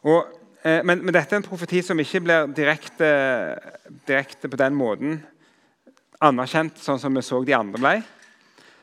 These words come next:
Men det er en mulighet, eh, og den, så nå skal jeg ta deg en liten sånn en språklig,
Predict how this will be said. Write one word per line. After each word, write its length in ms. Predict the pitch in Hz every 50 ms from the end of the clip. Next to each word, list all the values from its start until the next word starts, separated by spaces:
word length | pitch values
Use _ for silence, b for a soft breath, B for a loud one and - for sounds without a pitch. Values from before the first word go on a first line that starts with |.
| b b b -
Men 80 | 151
det 80 | 156 160
er 140 | 165 190 170 180 180
en 80 | 180
mulighet, 420 | 180 156 135 139 156 185 208 208 - 175 165 -
eh, 540 | 170 156 151 151 151 147 147 151 151 147 147 143
og 80 | 156 135
den, 300 | 143 147 143 147 147 104
så 140 | 131 - -
nå 80 | 147 135
skal 100 | - 143
jeg 80 | 131
ta 80 | - 135
deg 140 | 139 139 135
en 80 | 131 135
liten 240 | 127 113 107 127 139
sånn 220 | - 143 135 127
en 140 | 123 120 117 -
språklig, 540 | - - 139 123 110 104 113 123 123 123